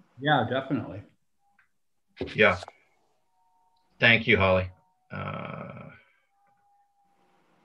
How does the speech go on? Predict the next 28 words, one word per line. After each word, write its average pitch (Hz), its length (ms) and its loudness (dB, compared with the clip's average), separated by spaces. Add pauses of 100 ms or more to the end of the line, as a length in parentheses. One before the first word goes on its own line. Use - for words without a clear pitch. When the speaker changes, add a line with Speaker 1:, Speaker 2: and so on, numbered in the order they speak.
(1800)
Speaker 2:
do 127 60 -4
you, 139 160 4
do - 260 -6
you 131 80 6
see 151 180 6
the 147 80 10
existing 135 440 6
structure? 143 580 6 (400)
Speaker 1:
Oh, 143 140 2
yeah. 120 380 2 (1400)
Speaker 2:
Yeah, 98 340 6 (320)
it's, 156 360 4 (480)
Speaker 1:
Just 160 220 8
Speaker 2:
it's, - 100 -10
Speaker 1:
how 165 180 -6
you 165 100 -2
Speaker 2:
this 156 80 0
is 147 140 4
a - 20 2
Speaker 1:
described - 160 4
Speaker 2:
couple 151 220 8
of 131 60 6
years 127 200 8
ago, 120 260 8
but 117 280 4 (340)
yeah, 123 340 8
it's, 120 260 2
it's 135 240 4